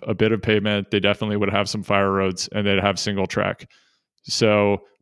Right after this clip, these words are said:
but I think we're gonna start to see people disrupting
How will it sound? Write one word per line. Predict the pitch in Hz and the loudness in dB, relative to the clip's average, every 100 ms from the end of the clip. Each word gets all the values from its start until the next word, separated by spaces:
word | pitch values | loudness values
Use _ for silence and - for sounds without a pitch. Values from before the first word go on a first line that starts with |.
| - | 0
but | 120 | 2
I | 127 | 4
think | 151 143 | 0 0
we're | 147 | 0
gonna | 135 | 2
start | 120 - 120 117 | 0 0 0 0
to | 117 | -4
see | - 113 110 107 104 - - 107 | 0 2 2 2 0 -4 -10 -4
people | 127 113 110 98 - | -2 0 0 0 0
disrupting | 113 - 113 110 120 110 101 98 | 0 2 2 2 0 -2 -2 -6